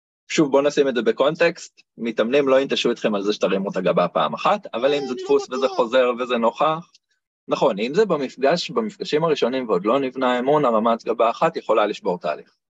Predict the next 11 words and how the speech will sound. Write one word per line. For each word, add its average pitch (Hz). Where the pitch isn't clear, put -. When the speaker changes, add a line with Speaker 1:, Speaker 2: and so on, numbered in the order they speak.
Speaker 1:
חד 87
משמעית. -
בטח. 98
Speaker 2:
כן. 92
Speaker 1:
חייבים 113
לדעת 117
איך 123
להיות 113
בנפרדות 117
באופן 165
כללי. 196